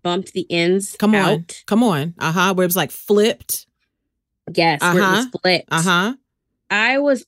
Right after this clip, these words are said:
Speaker 1: all about that flipped hair. Like, that was a big thing for me. So it was either that roller set or my hair was flipped out, and you couldn't tell me anything, to be honest. I knew I looked good.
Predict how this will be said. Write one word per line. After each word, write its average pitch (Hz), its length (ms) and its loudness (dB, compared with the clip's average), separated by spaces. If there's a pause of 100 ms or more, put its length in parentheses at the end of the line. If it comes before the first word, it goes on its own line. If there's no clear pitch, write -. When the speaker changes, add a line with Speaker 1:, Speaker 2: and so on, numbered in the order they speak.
Speaker 1:
all 220 520 2
about 185 400 -8
that 165 220 -4
flipped - 760 -6 (680)
hair. 165 680 -2
Like, 170 200 -2
that 165 260 -2
was 226 220 2
a 180 140 0 (220)
big 175 500 2
thing 160 300 -2
for 160 160 -4
me. 151 260 -2
So 180 160 -2
it 190 140 2
was 233 180 0
either 262 180 -2
that 254 220 -4
roller 180 320 -2
set 214 280 -4
or 175 100 -2
my 165 180 -4
hair 165 220 -6
was 151 180 -8
flipped 151 300 -6
out, 135 200 -2
and 175 140 4
you 208 80 0
couldn't 240 240 -4
tell 170 220 -4
me 151 180 -2
anything, 139 480 -6
to - 100 -18
be 135 120 -4
honest. 135 420 -8
I 185 160 0
knew 175 220 4
I 147 100 -2
looked 131 320 -6
good. - 260 -8